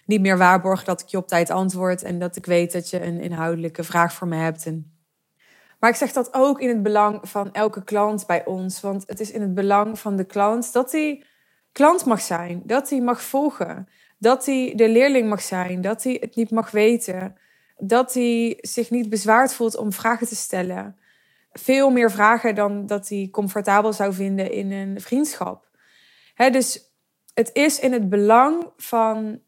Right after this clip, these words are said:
de transformatie van je klant en de ervaring van je klant en de waarde die jouw klant uit jullie samenwerking haalt, dat jij heel duidelijk bent over hoe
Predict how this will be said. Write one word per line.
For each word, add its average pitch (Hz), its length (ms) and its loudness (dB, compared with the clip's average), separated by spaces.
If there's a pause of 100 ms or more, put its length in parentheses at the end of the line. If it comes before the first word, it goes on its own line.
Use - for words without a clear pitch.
(140)
de 208 140 -8
transformatie 214 800 0
van 214 180 -4
je 190 100 -8
klant 190 400 -10
en 190 120 -8
de 190 60 -6
ervaring 214 760 4
van 190 180 -4
je 185 100 -4
klant 185 380 -12
en 185 100 -8
de 175 200 -10
waarde 247 600 4 (320)
die 220 220 0
jouw 208 280 6
klant 185 420 -2
uit 196 180 -2
jullie 208 180 -4
samenwerking 196 720 0
haalt, 175 380 -6 (360)
dat 220 300 4
jij 214 340 6
heel 254 400 2
duidelijk 208 520 4
bent 196 400 -2
over 185 800 -6
hoe 262 480 -2